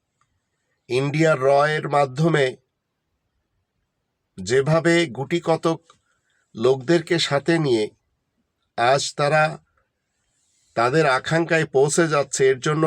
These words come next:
আপনি কিন্তু কোনোভাবেও এড়িয়ে যেতে পারবেন না।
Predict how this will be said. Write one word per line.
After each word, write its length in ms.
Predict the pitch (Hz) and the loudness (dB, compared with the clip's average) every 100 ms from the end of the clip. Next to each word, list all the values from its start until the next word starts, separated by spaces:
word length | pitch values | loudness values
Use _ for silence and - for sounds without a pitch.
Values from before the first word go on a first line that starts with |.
| 151 | 2
আপনি 280 | 127 - 151 | 0 -4 -8
কিন্তু 400 | 156 160 - 135 127 - _ _ _ _ _ _ _ _ _ _ _ _ _ _ - | -6 -6 -2 -2 -2 -8 _ _ _ _ _ _ _ _ _ _ _ _ _ _ 0
কোনোভাবেও 760 | 131 160 151 107 127 160 170 117 82 _ _ _ _ _ _ _ _ _ _ _ _ _ _ _ _ _ _ _ - | 2 2 0 -2 0 2 2 0 -4 _ _ _ _ _ _ _ _ _ _ _ _ _ _ _ _ _ _ _ -4
এড়িয়ে 340 | 120 143 160 160 | 0 2 2 2
যেতে 260 | 165 165 170 | 0 0 0
পারবেন 400 | 156 143 139 117 | 0 0 -2 -2
না। 160 | 92 | -2